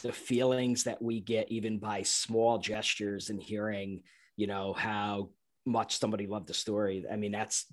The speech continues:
worth every bit of the blood, sweat, and tears that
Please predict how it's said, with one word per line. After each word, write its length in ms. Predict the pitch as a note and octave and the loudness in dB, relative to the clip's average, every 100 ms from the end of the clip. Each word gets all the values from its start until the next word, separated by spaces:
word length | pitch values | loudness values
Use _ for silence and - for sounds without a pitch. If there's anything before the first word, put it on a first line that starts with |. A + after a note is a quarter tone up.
| - | -16
worth 480 | - A#2 B2 A#2+ - - _ | -6 0 0 0 -6 -20 _
every 440 | C3 C#3+ C#3 C#3 B2 | 2 2 4 2 2
bit 240 | G#2+ A#2 | 2 2
of 220 | A2+ G#2 | 2 0
the 120 | G2 G#2 | -2 -6
blood, 360 | A2 G#2+ G#2 | -4 -2 -2
sweat, 440 | F2+ - A#2 G#2+ G2+ | 0 2 2 0 -2
and 180 | F#2+ F#2 | -8 -6
tears 640 | - G#2+ G2+ G2 G2 - | -2 -2 -2 -4 -4 -4
that 360 | G2+ G2 G2 | -4 -4 -4